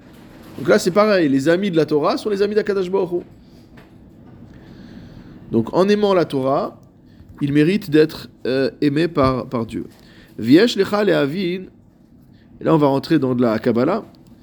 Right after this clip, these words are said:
Yesh lecha lehavin elu arba advarim. Il faut que tu comprennes ces quatre choses. Asher nizkarim ze achar ze, qui ont été enseignées l'une après l'autre. Ki kol echad ve'echad atzmo.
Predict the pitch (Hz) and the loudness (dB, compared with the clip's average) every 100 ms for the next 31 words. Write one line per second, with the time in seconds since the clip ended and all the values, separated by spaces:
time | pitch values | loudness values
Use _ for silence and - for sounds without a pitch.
0 | - - - - - 139 208 - 185 226 | -20 -20 -20 -20 -2 4 4 4 0 2
1 | 226 185 160 190 214 165 214 208 165 170 | 2 4 2 0 -2 0 2 2 2 0
2 | 175 156 151 143 110 120 208 - 170 156 | 0 -2 -2 -2 -6 -8 -8 -8 -8 -8
3 | 175 170 165 - 151 120 113 123 165 196 | -6 -6 -6 -4 -4 -2 2 4 2 0
4 | - - - - - - - - - 131 | -16 -20 -20 -20 -20 -20 -20 -12 -4 -2
5 | 208 208 190 160 - 165 170 160 151 180 | -2 -4 -4 -6 -4 -2 0 -2 -2 -2
6 | 160 151 135 120 127 135 131 147 143 - | -2 -4 -4 -2 -4 -4 -6 -6 -6 -6
7 | 143 135 160 175 139 - 107 110 - - | -4 -2 -2 -4 -6 -4 -2 -2 -6 -16
8 | - - - - - - - - 131 - | -20 -20 -20 -20 -20 -20 -20 -10 -8 0
9 | 233 269 254 - - _ 165 156 180 185 | 2 4 2 -2 -18 _ -8 -4 -2 -2
10 | 202 - _ 139 151 147 - 170 202 202 | -4 -8 _ -4 0 0 2 0 0 -4
11 | - - 170 - 123 104 | -18 -6 -6 -4 -4 -4